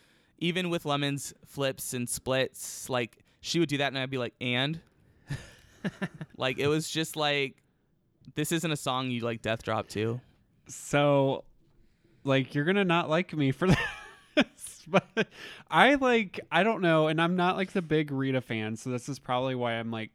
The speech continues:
Speaker 2: biased, but I was like, I felt like Lemon should have stayed because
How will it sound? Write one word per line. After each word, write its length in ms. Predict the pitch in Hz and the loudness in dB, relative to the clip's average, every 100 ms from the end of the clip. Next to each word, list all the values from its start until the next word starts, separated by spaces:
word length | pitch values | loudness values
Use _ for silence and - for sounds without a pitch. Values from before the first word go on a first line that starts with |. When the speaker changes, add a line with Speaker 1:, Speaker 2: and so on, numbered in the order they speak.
| _ - | _ -12
Speaker 2:
biased, 420 | 113 107 131 147 | -4 0 0 0
but 100 | - | 0
I 60 | 151 | 0
was 160 | 156 160 | 0 0
like, 300 | 165 151 - - - _ | 0 0 -6 -20 -20 _
I 160 | 156 214 | 4 4
felt 280 | - 220 151 | 4 2 2
like 200 | 170 139 | 0 -2
Lemon 540 | 127 139 147 143 139 | -2 0 2 0 0
should 220 | 127 151 | -4 -4
have 160 | 160 143 | -2 -4
stayed 580 | - - 156 202 139 123 | -8 -6 -2 0 -2 -2
because 640 | 127 - 151 143 131 - | -4 -2 0 2 0 -6